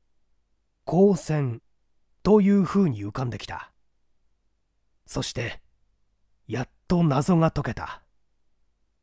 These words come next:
その人は以前、スイッツルで光線浴をしなければならないような病気にかかったことがある。その不愉快な連想が記憶を妨げていたのだと分かっ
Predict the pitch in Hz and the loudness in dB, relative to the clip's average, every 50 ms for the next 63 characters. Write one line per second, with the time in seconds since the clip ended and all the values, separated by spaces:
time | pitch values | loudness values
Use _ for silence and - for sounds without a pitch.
0 | _ _ _ _ _ _ _ _ - - - 185 202 214 - - 170 151 147 143 | _ _ _ _ _ _ _ _ -10 -4 0 2 2 2 2 0 -2 -2 0 0
1 | 170 175 143 151 123 113 104 - _ _ _ _ _ _ _ - - - - 214 | 0 0 -2 -2 -2 -4 -6 -10 _ _ _ _ _ _ _ -12 -4 0 2 2
2 | 240 214 - _ - - 175 170 151 147 139 - - - 220 240 233 - 269 247 | 2 2 0 _ -6 -4 -2 -2 0 0 -2 -2 2 6 6 6 8 6 6 4
3 | 240 214 190 165 143 - 160 151 139 - - 175 185 - - 156 156 135 139 135 | 4 4 4 2 0 -2 -2 -2 -2 0 0 0 0 0 0 -2 -2 0 0 -2
4 | 139 143 165 170 156 139 131 131 143 147 143 131 110 104 101 - 160 202 214 - | 0 0 0 0 0 0 -2 -2 -2 -2 -2 -2 -4 -6 -4 2 4 4 4 4
5 | - 214 202 196 - 175 170 190 180 - - 127 120 131 135 139 123 113 101 101 | 4 2 2 2 0 -2 -2 -4 -4 -4 -6 -10 -6 -6 -4 -4 -4 -6 -6 -8
6 | 107 - - - _ _ _ _ _ _ _ _ _ _ _ _ _ _ _ _ | -10 -10 -14 -18 _ _ _ _ _ _ _ _ _ _ _ _ _ _ _ _
7 | _ _ _ _ _ _ _ _ _ _ _ - - - 175 196 220 220 208 - | _ _ _ _ _ _ _ _ _ _ _ -10 -4 0 4 6 6 6 6 6
8 | - 190 214 233 254 226 - 202 202 190 175 170 160 156 160 185 180 - - 180 | 4 4 4 4 4 4 4 4 4 4 4 2 2 2 2 0 -2 -2 -2 -2
9 | 175 165 165 156 147 - - _ _ _ _ _ _ _ _ - - - 143 156 | 0 0 0 -2 -2 -4 -8 _ _ _ _ _ _ _ _ -16 -8 -4 -2 0
10 | 165 156 - - - 156 160 - - - - 151 180 - - 180 175 156 139 - | 0 -2 -2 -4 -4 -2 -2 -2 -2 -2 -2 0 0 0 2 0 0 0 -2 -2
11 | 131 131 131 - 143 135 127 120 127 135 - 147 135 110 101 123 - - 110 | -4 -4 -4 -4 -4 -4 -4 -4 -6 -6 -6 -6 -6 -6 -6 -8 -8 -10 -12